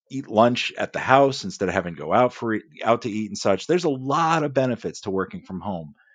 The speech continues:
but that doesn't mean that it's perfect for everybody. And everybody that's working from home right now, there's a lot of drawbacks that they're wrestling with. Like,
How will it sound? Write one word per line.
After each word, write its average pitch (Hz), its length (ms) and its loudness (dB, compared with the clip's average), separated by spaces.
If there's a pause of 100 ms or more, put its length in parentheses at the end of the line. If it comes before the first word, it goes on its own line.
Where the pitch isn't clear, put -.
(640)
but 147 160 -2
that 202 160 0
doesn't 196 220 0
mean 160 200 0
that 110 120 2
it's 92 100 -6
perfect - 440 -2
for 101 120 -2
everybody. 98 500 -4 (240)
And 98 420 0 (480)
everybody 170 340 4
that's 131 200 0
working 127 380 2
from 123 180 -4
home 120 220 -2
right 117 180 0
now, 117 240 -4
there's 123 460 -4
a 143 60 -8
lot 165 200 -4
of 165 60 -6
drawbacks 139 480 0
that 95 100 -4
they're 110 120 4
wrestling 95 460 0
with. 73 180 -18
Like, 107 180 -4